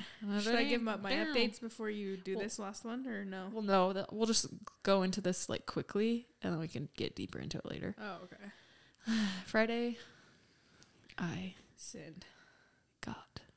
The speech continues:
Speaker 1: a tattoo. We'll go into the details, whether I was joyous and happy after, or whether I was <laughs> crying and sad.
Speaker 2: A
Speaker 1: You don't know. It's,
Speaker 2: psycho.
Speaker 1: it's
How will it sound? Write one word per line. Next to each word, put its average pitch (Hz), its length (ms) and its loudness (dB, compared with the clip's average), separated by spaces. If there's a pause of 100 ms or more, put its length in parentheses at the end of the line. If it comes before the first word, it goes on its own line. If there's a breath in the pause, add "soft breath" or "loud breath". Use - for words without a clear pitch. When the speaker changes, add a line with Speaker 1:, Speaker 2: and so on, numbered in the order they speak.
(540)
Speaker 1:
a - 20 -16 (720)
tattoo. - 280 -14 (1200 soft breath)
We'll 185 100 2
go 214 160 6
into 240 160 8
the 226 100 8
details, 208 520 6 (180)
whether - 420 -4
I - 260 0
was 196 340 -2
joyous 202 580 4
and 185 160 2
happy 269 420 4
after, 226 460 6
or 185 120 4
whether 180 300 2
I 185 40 2
was 185 200 2
<laughs> - 0 -
crying 214 640 8
and 190 220 6
sad. 277 480 2 (500 loud breath)
Speaker 2:
A 226 120 -10
Speaker 1:
You 220 160 4
don't 254 120 8
know. 240 140 8
It's, 220 120 4
Speaker 2:
psycho. 185 220 -2
Speaker 1:
it's - 640 0